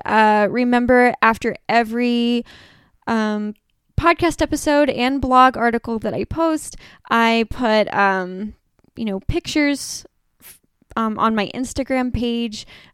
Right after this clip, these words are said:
Um, be sure to follow me on Instagram at Stumble Safari.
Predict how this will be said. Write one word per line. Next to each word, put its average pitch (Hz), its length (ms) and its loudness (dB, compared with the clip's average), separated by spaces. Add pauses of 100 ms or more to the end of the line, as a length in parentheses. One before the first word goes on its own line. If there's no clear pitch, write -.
Um, 208 500 -2
be 240 100 -2
sure 240 200 -2
to 226 40 0
follow 220 280 0
me 202 100 -6
on 95 80 -10
Instagram 269 640 -2
at - 100 -14
Stumble 220 320 -4
Safari. 320 800 0